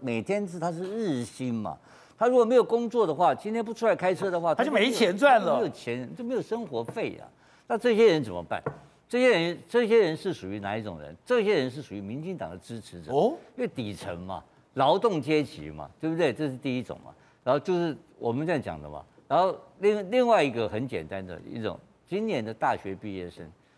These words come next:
Speaker 1: 大学毕业生今年多少人我不晓得，
Speaker 2: 对。
Speaker 1: 大概几十万人有了。但现-，现在我们现在封城要封到七月十二号，
Speaker 2: 对。
Speaker 1: 对不对？那我请问你，七月十二号之后，我问你很简单的，我们行政院有没有一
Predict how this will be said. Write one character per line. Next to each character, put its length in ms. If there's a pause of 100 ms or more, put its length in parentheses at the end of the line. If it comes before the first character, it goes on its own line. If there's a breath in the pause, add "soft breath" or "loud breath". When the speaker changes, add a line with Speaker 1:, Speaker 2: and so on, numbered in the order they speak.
(140)
Speaker 1:
大 100
学 120
毕 80
业 80
生 140
今 100
年 140
多 120
少 60
人 100
我 60
不 140
晓 220
得， 200
Speaker 2:
对。 100
Speaker 1:
大 80
概 60
几 180
十 140
万 180
人 160
有 120 (160)
了。 120 (380 soft breath)
但 140
现-， 260 (160)
现 240
在 80
我 160
们 140
现 120
在 80
封 260
城 140
要 120
封 160
到 80
七 200
月 140
十 140
二 180
号， 140
Speaker 2:
对。 100
Speaker 1:
对 140
不 80
对？ 80 (380 soft breath)
那 160
我 120
请 200
问 140
你， 80
七 180
月 120
十 140
二 100
号 240
之 180
后， 320 (640 soft breath)
我 220
问 200
你 120
很 160
简 240
单 160
的， 200 (500)
我 160
们 120
行 260
政 180
院 120
有 140
没 120
有 60
一 200